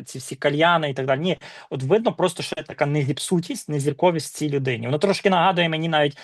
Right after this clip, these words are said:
е, як пар-, при, при, в принципі, розумно говорить про, і про гру, про психологію, про те, що там і Ярмоленко вийшов пі-, після пе-, перерв-, е, після матчу, що це просто, ну, така смуга, треба це зрозуміти, не з-, не закопувати себе,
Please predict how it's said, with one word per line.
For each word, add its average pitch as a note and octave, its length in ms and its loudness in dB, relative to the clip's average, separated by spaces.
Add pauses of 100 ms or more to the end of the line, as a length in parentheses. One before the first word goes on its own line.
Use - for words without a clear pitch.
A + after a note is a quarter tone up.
(400)
е, C3+ 220 -4
як F3 400 2
пар-, E3 260 4
при, E3+ 160 2
при, D#3+ 160 -2
в D#3+ 140 -4
принципі, D#3+ 380 0
розумно C#3+ 760 2
говорить C#3+ 680 2
про, D3+ 260 0
і D3 100 -6
про C3+ 200 -4
гру, G3 200 2
про D3 140 -2
психологію, D#3 800 0 (340)
про C3 80 -16
те, C#3+ 100 0
що C3 140 -4
там C3+ 200 2
і B2+ 80 2
Ярмоленко D3+ 600 4
вийшов C3+ 320 2
пі-, C#3 160 -4
після C3+ 280 -6
пе-, C#3+ 120 -6
перерв-, C#3 460 4
е, C3+ 420 2
після C#3 200 -4
матчу, C#3 320 0 (220)
що - 160 -4
це G3 140 2
просто, F#3+ 300 2
ну, F3+ 100 2
така F3 240 2
смуга, F#3 320 2
треба D#3 280 0
це D3+ 220 -4
зрозуміти, D#3 600 -4
не C#3+ 160 -6
з-, C3+ 260 -10
не D3 180 0
закопувати D3 880 2
себе, C#3+ 380 2